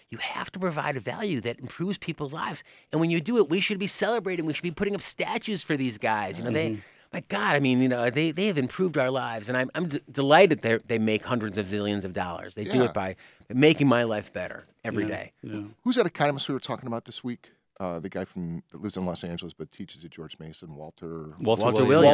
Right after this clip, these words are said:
Speaker 3: Walter Williams,
Speaker 2: Yeah.
Speaker 3: yeah. I mean, what he says is, is how this whole thing works is you provide value for someone else. You serve someone else.
Speaker 2: Yeah.
Speaker 3: So it, it really is, you know, productivity is a service activity. So, you know, it,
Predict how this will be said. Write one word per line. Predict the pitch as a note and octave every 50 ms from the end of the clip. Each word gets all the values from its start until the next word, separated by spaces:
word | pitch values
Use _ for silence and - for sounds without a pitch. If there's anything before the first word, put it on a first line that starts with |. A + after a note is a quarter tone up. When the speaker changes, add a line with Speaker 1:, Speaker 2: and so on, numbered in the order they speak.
| D3+ -
Speaker 3:
Walter | E3
Williams, | F3+ A3 F#3 - G#2+ G#2+
Speaker 2:
Yeah. | - G3 C#3+ - _ _ _ _ _ _
Speaker 3:
yeah. | - - -
I | F#3
mean, | F#3+ F#3+ F3+ F3
what | F#3 E3
he | F3+ A#3
says | C4 - - - C3 C3 C3
is, | C#3+ C3+ - - -
is | - C3 B2+ - - - - _ _ _ -
how | - - B2 D3
this | D#3 D3+ -
whole | - C#3+ C#3
thing | - - B2+ B2 A#2+
works | C3 F#3+ G#3+ F3+ - - - - - _ _ _ _ _ _ _ _ _ -
is | D3 D3 D3 D3
you | D#3 D#3+ D3+ -
provide | - - F3+ D#3 D#3+ E3 E3+ D#3
value | C#3+ D#3 F#3 C4+ G#3+ C#3
for | - - -
someone | - - A2 A#2+ C#3
else. | G3 A#3 - - -
You | B2
serve | - - - - - F3+ F3+ F3+ D#3 -
someone | - - C#3+ C#3 C#3+ D3 E3+
else. | G3 - - - - - - _ _ _ -
Speaker 2:
Yeah. | A#2 G2+ F2+ F2 F2+ - _
Speaker 3:
So | - - - D3+ C#3 - - _ _ _ _ - - _
it, | F3 E3 -
it | F#3+ F#3 F#3
really | F3+ G3 A3 G#3+ G3+ F#3+
is, | A#3+ C4 A3 -
you | D3 C3
know, | B2+ A#2
productivity | - - G3 F#3+ E3 - - A3+ A#3 F#3+ C3+ B2
is | D#3 -
a | -
service | - - - D#3+ D3+ C3+ C#3 -
activity. | A#2 G2 - - A#3 A#3 F#3+ F#2+ F#2+
So, | - - - A#2+ G#2+ F#2+ - - - - _ _ _ _ _
you | - E3+
know, | C3 A#2 - - -
it, | C3+ C3+ -